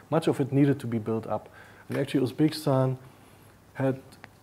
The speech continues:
learned from that experience, and at some time in two thousand eight they, they abolished the very, very small farms.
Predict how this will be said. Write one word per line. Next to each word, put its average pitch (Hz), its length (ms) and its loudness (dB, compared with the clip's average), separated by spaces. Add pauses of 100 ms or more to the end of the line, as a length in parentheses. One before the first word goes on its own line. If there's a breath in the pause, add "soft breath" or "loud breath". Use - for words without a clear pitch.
(280)
learned 151 480 6
from 147 180 2
that 135 120 4
experience, 135 500 0
and 117 240 -4
at 123 160 -6
some 127 240 -2
time 120 380 -2
in 113 100 -6
two 131 160 -6
thousand 113 300 -6
eight 131 240 0
they, 107 320 -2 (140)
they 113 180 -4
abolished 120 560 0
the 117 80 -4
very, 120 280 0
very 107 200 -2
small 104 280 -8
farms. - 500 -14